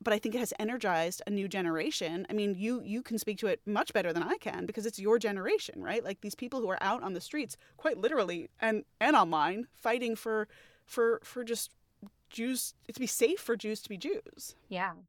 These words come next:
Speaker 2: I think that kind of goes along with the modernity conversation, that we're kind of defining our own future. I think historically Jews have really been working to define our own survival in spite of the terms others have put on us, and that's kind of where we are now.
Speaker 1: Yeah, in opposition to,
Speaker 2: Yeah.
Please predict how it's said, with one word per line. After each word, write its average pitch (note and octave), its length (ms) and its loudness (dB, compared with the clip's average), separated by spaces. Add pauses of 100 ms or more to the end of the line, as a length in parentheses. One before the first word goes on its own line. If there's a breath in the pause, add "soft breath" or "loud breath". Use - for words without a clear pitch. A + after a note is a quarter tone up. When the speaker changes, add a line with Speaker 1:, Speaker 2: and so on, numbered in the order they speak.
Speaker 2:
I A3 60 4
think C#4+ 180 0
that A#3+ 160 2
kind F#3 220 0
of E3+ 60 -6 (220)
goes F3+ 280 2
along F3 480 -4
with F3+ 240 -6
the F3+ 40 -6
modernity F3 560 -6
conversation, A#3+ 760 -4
that G3+ 160 0
we're F#3 80 0
kind G#3+ 240 -2
of F3 80 -6
defining E3 640 -2 (180)
our E3 220 6
own F#3 280 -2
future. - 380 -10 (260)
I G#3+ 60 0
think C4 160 2
historically A3+ 500 -2
Jews F3 280 -10
have E3+ 180 -8
really F3 220 0
been E3 400 0 (300)
working G3 340 2
to G3+ 80 -6
define F3 560 6 (180)
our D#3+ 300 8
own E3 280 0
survival F3 800 -2 (120)
in A3+ 120 4
spite F#3+ 380 4
of F3 160 -4
the F#3 60 0
terms E3 440 -6
others E3 280 -4
have E3 160 -8
put - 100 -4
on G3 100 -4
us, C#4+ 240 -4
and G#3 60 -10
that's F#3+ 100 -12
kind F3+ 140 -6
of E3 80 -4
where E3+ 140 -2
we F3 120 -8
are - 140 -4
now. - 140 -6
Speaker 1:
Yeah, C#4+ 160 2
in E3 80 0
opposition G#3+ 720 0
to, G3 80 -4
Speaker 2:
Yeah. F3+ 280 4